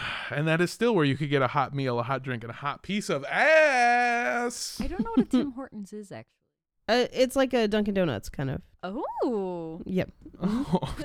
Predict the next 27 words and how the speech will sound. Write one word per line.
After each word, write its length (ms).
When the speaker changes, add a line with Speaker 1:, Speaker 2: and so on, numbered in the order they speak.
Speaker 1:
<laughs> 240
Andrea 440
just 240
shot 440
up 160
in 160
her 160
chair 560
Speaker 2:
Ooh. 400
Speaker 1:
at 160
the 80
mention 400
of 80
Speaker 3:
And 100
Speaker 1:
Dunkin'. 180
Speaker 3:
supposedly 560
it's 180
way 400
better. 560
Speaker 2:
Okay. 160
Speaker 3:
Like, 160
it's 240
allegedly 640
the 120
donuts 380
are 100
fire. 460